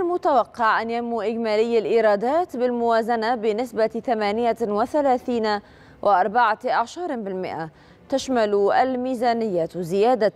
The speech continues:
مخصصات دعم السلع التموينية بنسبة عشرين بالمائة،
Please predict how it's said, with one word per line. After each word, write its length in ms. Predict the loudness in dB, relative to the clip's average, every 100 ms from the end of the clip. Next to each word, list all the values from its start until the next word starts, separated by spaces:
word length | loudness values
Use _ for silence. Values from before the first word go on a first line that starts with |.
| -4
مخصصات 880 | -8 -6 -6 -4 -4 2 2 2 -4 -12
دعم 360 | -4 -4 -4 -10
السلع 420 | -6 0 0 0
التموينية 760 | -2 -4 -4 -4 0 2 0 -2 -20 -20 -6
بنسبة 480 | -2 -2 -2 0 0 2
عشرين 640 | 0 0 -4 -4 -4 -2
بالمائة، 400 | -2 -2 -4